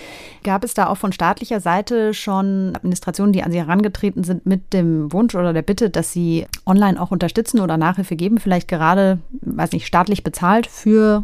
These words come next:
Schüler, die aus Schichten kommen, die sich das jetzt nicht leisten können?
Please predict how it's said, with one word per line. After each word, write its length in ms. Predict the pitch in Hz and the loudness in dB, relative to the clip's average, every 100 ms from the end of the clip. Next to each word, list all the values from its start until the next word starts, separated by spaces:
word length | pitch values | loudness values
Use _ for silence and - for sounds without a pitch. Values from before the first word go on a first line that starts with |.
| 220 | -4
Schüler, 320 | - 208 196 | -4 -2 0
die 220 | 170 175 | -2 -2
aus 340 | 165 165 - - - - | -2 -4 -8 -16 -20 -6
Schichten 280 | 208 202 175 | -4 -2 0
kommen, 160 | 185 | 2
die 80 | 170 | 2
sich 140 | 170 | -2
das 140 | 175 175 | -4 -4
jetzt 120 | 165 | -2
nicht 180 | 202 - | -2 -2
leisten 300 | 208 196 220 | -4 -4 -4
können? 240 | 226 262 | -2 -2